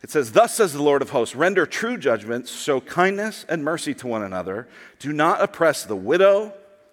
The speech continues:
the fatherless, the sojourner, or the poor.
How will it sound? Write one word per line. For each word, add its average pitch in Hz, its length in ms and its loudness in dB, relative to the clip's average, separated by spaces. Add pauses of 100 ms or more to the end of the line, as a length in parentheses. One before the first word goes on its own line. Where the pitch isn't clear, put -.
(140)
the 104 80 -14
fatherless, 165 880 0 (580)
the 104 80 -8
sojourner, 123 880 0 (400)
or 123 140 -2
the 117 100 -8
poor. - 540 -6